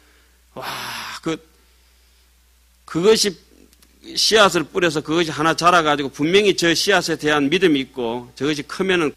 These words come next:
꽃이 핀다고 하는 우리 어릴 때 믿음이 있었잖아요. 그 우리 마음속에다가 지금 불성을 그 씨앗을 다시 격발시켜가지고 튕겨서 아, 내가 이, 이 부처님하고 동기동창 비슷하게 된다는데 기분이 상당히 좋아요.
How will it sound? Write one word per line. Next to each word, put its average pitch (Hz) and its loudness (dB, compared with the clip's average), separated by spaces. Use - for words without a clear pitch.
꽃이 185 -6
핀다고 170 2
하는 131 2
우리 139 -2
어릴 156 -2
때 - -4
믿음이 165 4
있었잖아요. 98 -6
그 - -6
우리 151 2
마음속에다가 160 2
지금 139 -4
불성을 165 -4
그 135 -2
씨앗을 147 2
다시 151 -2
격발시켜가지고 127 -2
튕겨서 117 -2
아, 175 0
내가 175 0
이, 160 -2
이 160 -10
부처님하고 156 -4
동기동창 143 -4
비슷하게 139 -2
된다는데 131 -2
기분이 185 -6
상당히 202 -4
좋아요. 110 -6